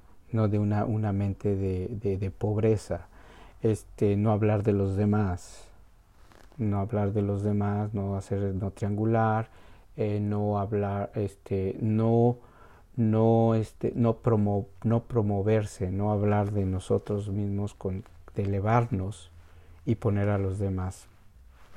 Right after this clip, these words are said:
este, menos, que sean menos. Y el último es no hablar de los tres tesoros, no hablar mal de los tres tesoros, no difamarlos, eh, de los tres tesoros. Y es obvio, porque los tres tesoros, o sea, más bien es no hablar mal de uno,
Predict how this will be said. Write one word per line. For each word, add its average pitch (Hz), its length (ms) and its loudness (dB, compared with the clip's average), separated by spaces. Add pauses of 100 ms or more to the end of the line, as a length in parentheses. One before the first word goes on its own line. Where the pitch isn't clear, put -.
(240)
este, 104 500 -4
menos, 127 560 -4
que - 80 -20
sean 95 260 -8
menos. 95 440 -10 (720)
Y 131 120 6
el 117 100 10
último 113 520 4
es 104 160 2
no 104 100 0
hablar 98 300 0
de 101 100 0
los 95 220 -4
tres - 280 -6
tesoros, - 720 -4 (380)
no 113 140 -4
hablar 104 300 2
mal 107 260 2
de 104 120 -4
los 104 180 -8
tres - 260 -10
tesoros, - 680 -6 (360)
no 104 160 -2
difamarlos, 101 1040 -4 (1040)
eh, 98 460 0
de 107 180 -6
los 95 160 -8
tres - 240 -8
tesoros. 131 520 0
Y 127 120 10
es 143 200 8
obvio, 139 260 8
porque 110 260 -2
los 104 140 -2
tres 113 200 -2
tesoros, 107 300 0
o 110 60 0
sea, 110 160 0
más 110 200 0
bien 110 180 2
es 110 120 0
no 110 120 0
hablar 104 260 0
mal 104 260 0
de 107 80 0
uno, 101 260 -2